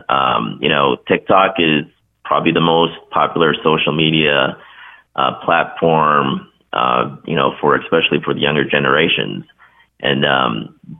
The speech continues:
because of that, uh, you know, w-, w-, we definitely need to have a bipartisan effort into really diving in and looking at, um, the data privacy concerns for, uh, U S citizens.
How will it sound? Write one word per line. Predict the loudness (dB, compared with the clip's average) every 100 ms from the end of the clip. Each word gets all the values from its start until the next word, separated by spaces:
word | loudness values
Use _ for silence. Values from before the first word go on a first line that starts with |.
| _ _
because | -6 -2 0 2
of | 0 0
that, | 2 2 -2 -8
uh, | -4 -2 -2
you | -2
know, | 0 0
w-, | 0 -2
w-, | 0 -2
we | 0 0
definitely | 0 -2 -2 0 2
need | 2 0 0 0 -4 -4
to | 0 0 -2
have | -2 0 2 0 0
a | -2
bipartisan | -2 0 0 0 0 2 0 -2 -2
effort | 0 -2 0 0 0 -4
into | -8 -6
really | 0 0 0
diving | 0 0 0 0
in | -2 -2
and | -4 -6 -6
looking | -6 -6 -6 -4
at, | -4 -6 _ _ _ _ _
um, | -2 0 0 -2 -4 -14 _ -8
the | -4
data | 0 2 2 0 -2
privacy | 0 0 -4 -10
concerns | -8 -4 -2 -2 -2 -8 -4
for, | 0 2 0 -4 -4
uh, | -2 0 0
U | 0
S | 0 -2
citizens. | -8 -8 -10 -14